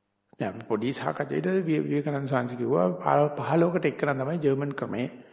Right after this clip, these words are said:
මේ තියෙන විදිහට අපිට ඇති." එයා කිව්වා "මේක ටිකක් සුඛෝපභෝගී වැඩි." ඒකල කිව්වා මේ හාමුදුරන්ගේ තියෙන ලොකුකම සලකන්නේ හාමුදුරු පාවිච්චි කරන කාර් එකේ වටිනාකමෙන් තමයි ලෝකේ.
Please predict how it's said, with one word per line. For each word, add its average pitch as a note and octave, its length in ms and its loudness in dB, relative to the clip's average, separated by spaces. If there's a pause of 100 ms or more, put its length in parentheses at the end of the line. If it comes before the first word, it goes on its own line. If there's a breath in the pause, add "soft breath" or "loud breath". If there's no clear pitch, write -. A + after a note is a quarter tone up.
(460 loud breath)
මේ C#3 260 4
තියෙන D#3+ 240 4
විදිහට - 240 0
අපිට F#3 220 2
ඇති." D#3 220 0 (840 soft breath)
එයා A2 220 -2
කිව්වා A#2+ 200 -4
"මේක A#2+ 200 0
ටිකක් - 260 -4 (500)
සුඛෝපභෝගී C3 640 4
වැඩි." A2 260 -2 (560 loud breath)
ඒකල D#3+ 300 4
කිව්වා C#3+ 460 2 (120)
මේ F3 260 4 (160)
හාමුදුරන්ගේ D3+ 840 2
තියෙන D3 360 0
ලොකුකම C#3 520 0
සලකන්නේ E3+ 760 2 (500 loud breath)
හාමුදුරු D#3 400 2
පාවිච්චි C#3 340 2
කරන D#3+ 180 0
කාර් B2+ 300 -2
එකේ F3 180 2
වටිනාකමෙන් D#3 640 2
තමයි D3+ 280 0
ලෝකේ. E3 420 6